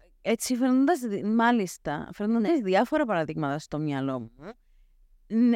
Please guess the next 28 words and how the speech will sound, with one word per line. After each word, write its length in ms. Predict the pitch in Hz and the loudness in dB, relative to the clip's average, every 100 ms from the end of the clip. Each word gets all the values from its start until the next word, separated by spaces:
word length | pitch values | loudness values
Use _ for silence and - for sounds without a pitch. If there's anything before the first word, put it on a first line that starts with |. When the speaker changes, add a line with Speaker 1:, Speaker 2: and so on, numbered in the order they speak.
| - | 2
Speaker 1:
εμείς 380 | 214 208 254 | 0 2 2
δεχόμαστε 640 | 220 233 233 240 254 - 190 | 0 -2 2 2 0 -2 -4
με 160 | 175 | -2
λιγότερα, 680 | 165 160 151 156 151 151 190 | -2 -2 -2 -4 -4 -2 0
οπότε, 400 | 214 180 180 185 - | 0 -2 -2 -4 -2
ε, 140 | 175 | -4
το 160 | 170 151 | -2 -6
πρώτο. 580 | - 147 139 147 208 277 | -4 -4 -4 -4 -4 -6
Και 200 | - 190 | -6 -4
τώρα 240 | 185 202 196 | -2 2 0
ίσως 320 | 220 277 - | 0 -4 -6
τούτη, 640 | - 220 240 226 185 147 - _ _ _ | -8 -4 -2 -2 -2 -4 -8 _ _ _
τ-, 240 | - 151 175 | -4 -2 -2
τούτον 280 | 165 214 233 | -2 0 0
το 80 | 208 | 2
δύο 120 | 180 | 0
χιλιάδες 420 | 214 214 196 196 | -2 -2 0 0
ογδόντα 400 | 220 214 240 240 | -2 -2 0 0
έξι 240 | 165 - 233 | -2 -4 -2
λίγο 260 | 220 214 | -2 0
να 160 | 226 226 | 0 2
μας 180 | 262 - | 0 -2
ξυπνήσει. 880 | - 165 - 175 208 196 151 135 - | -10 -10 -6 -2 -2 -4 -6 -8 -6
Ε, 100 | - | -2
με-, 140 | 208 | 0
εμένα 320 | 185 196 233 320 | 0 2 2 2
τουλάχιστον, 560 | 247 196 240 277 381 370 | 2 0 0 -4 0 2
ε, 220 | 359 330 | 2 0